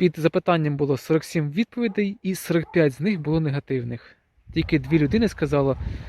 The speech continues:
«В нас «Еверест» працює невідмінно, заводьте». Розумієте, ну, дуже несправедливо по відношенню до цієї форми.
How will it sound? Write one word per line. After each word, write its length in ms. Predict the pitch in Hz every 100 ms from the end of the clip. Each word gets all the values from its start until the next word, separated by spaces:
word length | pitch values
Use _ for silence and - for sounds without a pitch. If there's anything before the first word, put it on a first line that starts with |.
| - - -
«В 40 |
нас 220 | 156 -
«Еверест» 260 | 147 156 -
працює 320 | 156 - 151
невідмінно, 580 | 143 143 160 240 208 170
заводьте». 560 | 139 139 127 117 - 117 _ _ _ _ - _ _ - -
Розумієте, 520 | 143 160 233 - 165 147
ну, 300 | 170 131 -
дуже 300 | 135 208 185
несправедливо 680 | 151 165 - 156 156 151 127
по 120 | -
відношенню 460 | 131 151 147 - 135
до 80 | 139
цієї 260 | - 139
форми. 440 | - 220 214 147